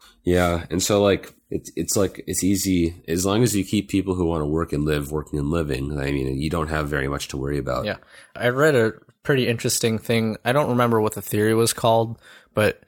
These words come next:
Speaker 2: there's, like, an idea where the majority of people, the mass of people, are content with things kind of going to shit and
Speaker 1: Mm.
Speaker 2: not doing anything about it until their bottom line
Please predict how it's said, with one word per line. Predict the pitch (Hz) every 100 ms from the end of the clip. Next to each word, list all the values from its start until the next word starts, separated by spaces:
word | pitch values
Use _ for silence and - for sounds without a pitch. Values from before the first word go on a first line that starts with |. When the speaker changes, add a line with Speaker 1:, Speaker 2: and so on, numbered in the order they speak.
| _ _ _
Speaker 2:
there's, | - 110 107 104
like, | 107 104 - - 113
an | 107
idea | 104 110 110 110
where | 107 104 104 101 101 - _ _ _ -
the |
majority | 113 104 127 127 131
of | 120
people, | - 117 113 110
the | 107
mass | 110 110 -
of | 110 -
people, | 107 98 107 104 107 _ _ _ -
are | 101 101
content | - 113 - 120 117 -
with | 110 107 - - - _ _ -
things | 113 107 -
kind | - 113 110
of | 107
going | 110 104 104
to | 98
shit | - 107 110 - _
and | 107
Speaker 1:
Mm. | 104
Speaker 2:
not | 95 98
doing | 104 104
anything | 107 104 120 110
about | 107 107
it | 107 107
until | 107 104 110 104 104 104 - _ _ _ -
their | 107 104
bottom | 98 101 104 101
line | 101 101 101 101 104